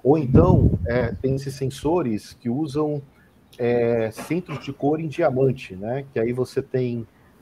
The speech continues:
é, uma vacância, né, no, no, no, um defeito, né, no diamante, e você pode usar, e você pode combinar a ressonância, é, magnética nuclear com técnicas óticas. Aí você usa spin do núcleo e spin do elétron, né, nesse caso do diamante, né?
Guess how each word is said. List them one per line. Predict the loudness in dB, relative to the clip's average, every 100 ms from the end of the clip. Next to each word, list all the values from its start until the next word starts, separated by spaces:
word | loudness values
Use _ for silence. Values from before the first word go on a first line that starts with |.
| -10
é, | -4 -2 -2 -4
uma | -2 0
vacância, | 0 -4 -2 -2 -4 0 4
né, | 6 6
no, | 2 4
no, | 4 4 2 0 -2 -4
no, | -4 -4 -6 -2
um |
defeito, | -2 0 2 4 2
né, | 0
no | 0 0
diamante, | -2 0 -2 -4 -8 -20 -20 -14 -14 -16 -10
e | -4
você | -2 0
pode | 2 2 2
usar, | 2 2 2 0
e | -4
você | -4
pode | 0 0 0
combinar | -4 -2 -2 -4
a | -4
ressonância, | -6 -6 -6 -6 -4 -2 0 0 -2 -6
é, | -10 -8
magnética | -8 -8 -8 -10 -10 -10
nuclear | -6 0 0 0
com | -4
técnicas | -6 -6 -6 -6 -4 -4 2
óticas. | 2 0 -8 -6 -6
Aí |
você | -2
usa | -2 -2
spin | -6 -6 -6
do | -4
núcleo | -2 -4 -2 -6
e |
spin | -6 -6 -2
do | 2
elétron, | 2 2 -2 -10 -12
né, | -12 -14 -20 -20 -20 -10
nesse | -6 -6 0
caso | 0 0
do | 0
diamante, | -2 -2 -4 -12 -18
né? | -18